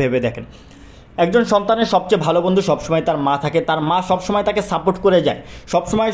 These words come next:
সন্তানের ভালো চায় একজন মা। কিন্তু আজকে আমি আপনাদেরকে এমন একটি মুভির কথা বলতে যাচ্ছি যেটির নাম হচ্ছে কালা, এবং এই মুভিতে একজন সন্তানের সবচেয়ে বড় শত্রুই তার মা।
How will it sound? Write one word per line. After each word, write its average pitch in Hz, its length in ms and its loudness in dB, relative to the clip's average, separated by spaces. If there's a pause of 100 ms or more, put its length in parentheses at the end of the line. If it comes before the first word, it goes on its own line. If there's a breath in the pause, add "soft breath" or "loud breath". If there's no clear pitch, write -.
সন্তানের 190 380 0 (100)
ভালো 156 260 0
চায় 180 180 6
একজন 147 300 2
মা। 101 80 -2 (400 loud breath)
কিন্তু 220 220 4 (160)
আজকে 165 240 -2
আমি 208 140 -2
আপনাদেরকে 208 400 0
এমন 190 200 0
একটি 208 120 -2
মুভির 185 320 4
কথা 170 160 4
বলতে 151 380 4
যাচ্ছি 139 200 2 (180)
যেটির 170 320 2
নাম 180 100 2 (100)
হচ্ছে 180 200 -2 (180)
কালা, 156 220 2 (320 loud breath)
এবং 214 120 6 (160)
এই 226 80 6 (100)
মুভিতে 202 320 4 (680)
একজন 170 280 2 (120)
সন্তানের 214 440 0
সবচেয়ে 185 360 2
বড় 196 140 6 (340)
শত্রুই 185 440 2
তার 180 120 4 (120)
মা। 131 100 2